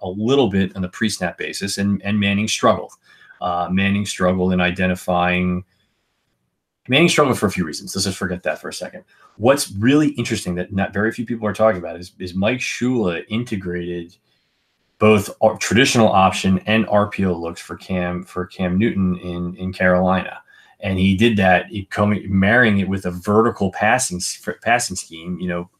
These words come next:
Cam basically, it was, it was a lot of throws down the field, and he was able to do that very, very well. And so I think that's what you're gonna see when people go, "What, what's the play calling mix gonna look on the R P O perspective?"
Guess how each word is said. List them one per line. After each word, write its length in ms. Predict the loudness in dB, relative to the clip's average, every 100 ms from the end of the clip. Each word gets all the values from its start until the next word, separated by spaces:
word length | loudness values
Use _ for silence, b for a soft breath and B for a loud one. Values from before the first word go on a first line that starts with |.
| -10
Cam 280 | -4 -2
basically, 520 | -2 -4 -6 -8 -6 -6
it 60 |
was, 220 | -6 -8 -10
it 80 | -10
was 260 | -8 -10 _ b b
a 40 | 0
lot 220 | 4 4
of 100 | 4
throws 300 | 4 4 2
down 300 | 0 0 0
the 100 | -4
field, 420 | -4 -2 -2 -6 -16 B B
and 100 | 0
he 100 | 2
was 140 | 4
able 240 | 4 4 2
to 80 |
do 220 | 0 0 2
that 260 | 2 0
very, 240 | -2 -2 -2
very 260 | -4 -6
well. 380 | 0 4 4 2
And 100 | -2
so 140 | 0
I 80 | 0
think 260 | 0 -2 2
that's 280 | 2 2 -2
what 120 | -6
you're 120 | -4
gonna 160 | -4 -4
see 180 | -2
when 80 | -2
people 180 | -2 -2
go, 100 | 0
"What, 220 | 0 -2
what's 140 | -6 -10
the 80 |
play 180 | -4 -2
calling 260 | 0 -2 -4
mix 180 | -8 -12
gonna 120 | -10
look 140 | -10
on 80 | -10
the 60 | -6
R 140 | -6
P 120 | 2
O 100 | 2
perspective?" 460 | 2 -2 -2 -4